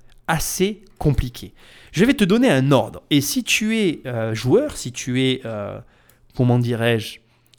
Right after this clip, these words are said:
si tu as envie de tenter de, de faire en sorte que ta vie change, on va f-, je vais te donner un ordre simple, un ordre, euh, assez direct, avec des règles autour.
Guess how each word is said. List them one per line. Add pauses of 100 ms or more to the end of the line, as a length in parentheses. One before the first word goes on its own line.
(760)
si
tu
as
envie
de
tenter
de, (240)
de
faire
en
sorte
que
ta
vie (260)
change, (580)
on
va
f-,
je
vais
te
donner
un
ordre
simple,
un
ordre, (520)
euh, (320)
assez
direct, (300)
avec
des
règles
autour.